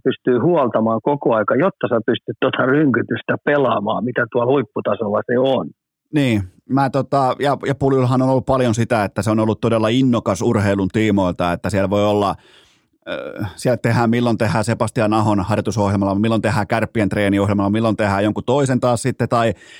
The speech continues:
Speaker 2: ison treenipäivän päätteeksi lähdetään vetämään vielä parin tunnin tennis ja sitten vähän ehkä paadelia. Ihan vaan, koska on virtaa, on intoa, on, on energiaa, on halua näyttää ja mennä ja tehdä, niin ky-,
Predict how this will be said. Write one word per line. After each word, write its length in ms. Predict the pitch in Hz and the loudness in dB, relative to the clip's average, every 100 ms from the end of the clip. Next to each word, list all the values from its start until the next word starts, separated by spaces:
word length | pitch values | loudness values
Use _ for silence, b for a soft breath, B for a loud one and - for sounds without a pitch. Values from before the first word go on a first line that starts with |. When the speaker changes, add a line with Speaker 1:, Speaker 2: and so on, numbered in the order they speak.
| B - | B -4
Speaker 2:
ison 240 | 131 127 | 0 0
treenipäivän 640 | 127 127 123 - - 113 104 | 0 2 0 0 0 0 0
päätteeksi 460 | 117 113 117 110 | 0 0 -2 -2
lähdetään 320 | 113 113 113 | 0 0 0
vetämään 340 | 117 120 110 107 | 0 0 0 2
vielä 140 | 113 | 0
parin 280 | 117 113 107 | 0 0 0
tunnin 340 | 110 104 101 | 0 0 0
tennis 420 | 107 107 104 101 101 | 0 0 2 0 0
ja 60 | |
sitten 280 | 107 101 104 | -4 -2 0
vähän 220 | 107 104 | 0 0
ehkä 200 | 104 110 | -2 -4
paadelia. 540 | - 107 104 104 101 - 98 | -2 0 0 0 -2 -2 -2
Ihan 180 | 196 185 | 0 -2
vaan, 120 | 190 | -2
koska 240 | 175 175 | -2 -2
on 260 | 190 208 110 120 | 0 0 -2 -2
virtaa, 440 | 165 123 107 101 - | -2 0 -2 -2 0
on 160 | 151 | -2
intoa, 500 | 143 175 131 110 104 127 | 0 0 0 0 0 2
on, 200 | 139 - | 0 0
on 200 | 156 143 - | -2 -2 -2
energiaa, 560 | 139 156 123 127 117 | -2 0 -2 0 0
on 180 | 120 135 | 2 0
halua 320 | 160 160 127 | 0 0 2
näyttää 380 | 127 135 123 123 | 2 0 0 -2
ja 100 | 113 | 0
mennä 300 | 131 151 123 | 0 0 0
ja 120 | 113 | 0
tehdä, 380 | 107 147 120 113 | 0 0 0 0
niin 240 | 104 110 104 B B B B B B - 98 85 | 0 0 -4 B B B B B B -14 -12 -12
ky-, 100 | - | -14